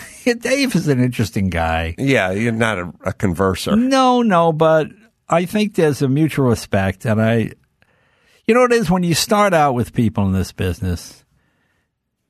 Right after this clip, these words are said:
Speaker 1: even if you have nothing else in common, there is a bond.
Speaker 2: Mm-hmm.
Speaker 1: Your,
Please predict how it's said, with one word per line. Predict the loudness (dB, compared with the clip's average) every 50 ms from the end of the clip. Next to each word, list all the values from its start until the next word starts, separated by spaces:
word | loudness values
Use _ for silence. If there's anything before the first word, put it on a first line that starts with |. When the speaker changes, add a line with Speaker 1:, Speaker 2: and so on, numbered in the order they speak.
| _ _ _
Speaker 1:
even | -2 0 0 2 2 0
if | 0 2 2
you | 2
have | 2 2 0 0
nothing | -2 0 0 0 0 -2 -2 -2 -2 0 2
else | 2 2 2 0 -2 -8 -14 -16 -14 -6
in | -4 -2 -2 -2 -2
common, | -4 -4 -2 0 0 -2 -2 -6 -8 -12 -14 -16 -20 -20 _ _ _ _ _ _ _ _ _ _ _ _ _ -2
there | 0 0 2
is | 2 0 0
a | 0
bond. | 0 0 0 0 0 0 -2 -2 -4 -6 -10 -14 -16 _ _ _ _ _ _ _ _ _ -4
Speaker 2:
Mm-hmm. | -2 -2 0 0 2 2
Speaker 1:
Your, | 2 4 2 2 0 -2